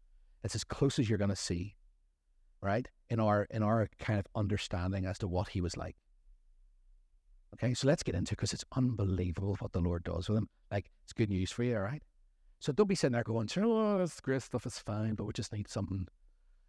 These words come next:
We need a forty-day fast, Pastor." What about that?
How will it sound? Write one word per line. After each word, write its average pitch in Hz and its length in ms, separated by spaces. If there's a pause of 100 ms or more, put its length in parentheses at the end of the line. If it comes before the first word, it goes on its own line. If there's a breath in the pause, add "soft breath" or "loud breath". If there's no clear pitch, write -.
(720)
We 123 120
need 127 80
a 107 40
forty-day 104 540
fast, 95 400
Pastor." 113 400 (100)
What 170 120
about 113 220
that? 95 220